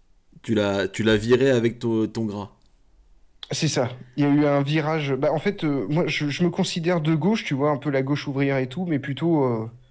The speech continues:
Speaker 2: la vieille gauche, celle qui n'existe plus. Celle qui se retroussait les manches, tu vois.
Speaker 1: Alors, le chat demande, « Faut-il être végétarien pour maigrir, man ? »
Speaker 2: Eh bien, non.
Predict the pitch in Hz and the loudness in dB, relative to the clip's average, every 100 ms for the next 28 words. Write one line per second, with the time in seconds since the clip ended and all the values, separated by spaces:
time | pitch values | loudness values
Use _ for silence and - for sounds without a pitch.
0 | _ _ _ 135 131 156 139 143 127 - | _ _ _ -2 2 2 2 0 0 -8
1 | - - 143 - 139 123 - 135 - - | -14 -6 -4 -2 -4 -4 -8 -10 -12 -18
2 | - _ _ _ _ _ _ _ _ _ | -20 _ _ _ _ _ _ _ _ _
3 | - 180 175 156 147 160 151 - 147 156 | -6 -2 -2 -2 -4 -2 -2 -4 -2 0
4 | 165 160 151 - 113 120 - - - _ | 0 0 -4 -6 -4 -4 -6 -20 -20 _
5 | _ - - - - - 104 113 - 165 | _ -20 -20 -20 -20 -4 2 2 2 -2
6 | 127 123 139 135 - - 151 - - 185 | 4 4 4 0 -4 -2 2 2 2 0
7 | 160 - 131 - - 95 110 104 127 110 | -2 0 0 -2 -8 -4 -2 -2 -4 -4
8 | 98 127 98 95 98 117 151 - - - | -2 -4 -4 -6 -4 -4 -4 -6 -12 -8
9 | 120 135 101 85 - - - - - - | -4 -4 -6 -10 -12 -14 -12 0 2 2
10 | - - - - - 147 160 170 180 | -2 -8 -16 -14 -4 0 2 2 2